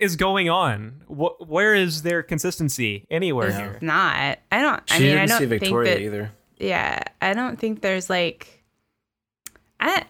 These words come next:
Speaker 3: I don't think the world building is very <laughs> good in this, right?
Speaker 1: Yeah, no.
Speaker 3: <laughs> Like,
Speaker 1: J K
Speaker 3: it's
Speaker 1: Rowling's
Speaker 3: just,
Speaker 1: a hack and Stephenie Meyer is a
Speaker 3: it's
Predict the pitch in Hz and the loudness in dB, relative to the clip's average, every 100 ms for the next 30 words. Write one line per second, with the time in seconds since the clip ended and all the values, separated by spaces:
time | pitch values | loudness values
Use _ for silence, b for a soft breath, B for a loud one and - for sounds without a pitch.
0 | - 269 339 220 196 170 180 220 175 170 | -2 0 0 0 -2 0 0 0 0 0
1 | 170 160 160 165 165 180 160 175 190 311 | 0 -2 -2 -4 -4 0 0 0 0 2
2 | 370 175 175 - 233 262 - 196 233 302 | 4 4 2 2 2 2 2 4 4 4
3 | 156 147 127 277 226 277 - - 180 196 | 6 6 4 4 4 2 0 -2 2 4
4 | 226 170 156 160 156 147 139 139 - 127 | 4 4 2 0 -2 -4 -2 -4 -4 -4
5 | - 147 143 120 120 113 104 104 101 | 0 0 0 0 0 0 -2 -6 -4